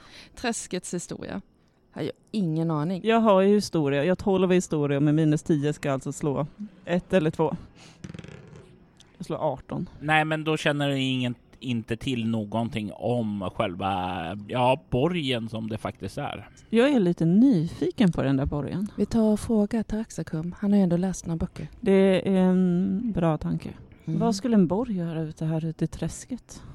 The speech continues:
Speaker 1: Det kanske var någonting annat tidigare, för du sa ju att vår ö kanske hängde ihop med den ön.
Speaker 2: Mm.
Speaker 1: Det var kanske inte träsk tidigare.
Speaker 2: Eh, och det kanske finns en väg ner, eh, från borgen.
Speaker 1: Det är ju en väg ner. Han lär väl bo under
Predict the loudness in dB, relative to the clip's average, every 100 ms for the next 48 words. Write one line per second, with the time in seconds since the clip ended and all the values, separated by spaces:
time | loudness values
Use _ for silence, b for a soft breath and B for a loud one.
0 | -18 -8 0 0 2 2 2 2 -2 -4
1 | -4 -2 -2 0 -2 0 -2 0 0 0
2 | 0 0 0 0 -4 -4 0 0 -2 -4
3 | -2 -2 -2 -2 -2 -4 -2 -2 0 -2
4 | -4 -8 _ _ 0 0 0 -2 0 2
5 | 2 0 -2 -2 -6 -8 -10 -10 -6 -4
6 | -6 -10 -4 0 2 2 2 4 2 2
7 | 2 2 4 2 2 2 2 4 4 2
8 | -4 -8 -10 B B -8 -6 -4 -6 -4
9 | -4 -2 -4 -8 -12 -4 0 2 2 4
10 | 4 4 0 -2 -4 -4 -2 -2 -2 -2
11 | -2 -4 0 0 0